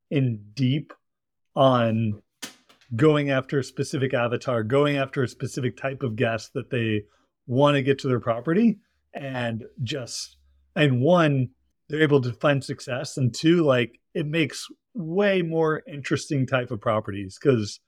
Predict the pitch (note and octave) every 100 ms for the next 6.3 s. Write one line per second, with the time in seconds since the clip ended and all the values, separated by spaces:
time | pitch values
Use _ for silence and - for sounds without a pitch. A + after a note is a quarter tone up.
0 | _ _ _ - C#3+ C3+ _ - C4+ A3+
1 | E3 D3 - - E3 E3+ F#3 F3 D#3 D#3
2 | E3 D3 C3+ - F#3+ D3+ F3+ E3 D#3 D3+
3 | C3+ D3+ C3 C#3 C3 C#3+ G3 G3+ D3+ C3+
4 | D#3 - _ _ _ _ E3+ E3+ B2+ F#3+
5 | F3 E3 D#3 D3+ D3 C#3 G#2+ C#3+ C#3 C#3
6 | C3 -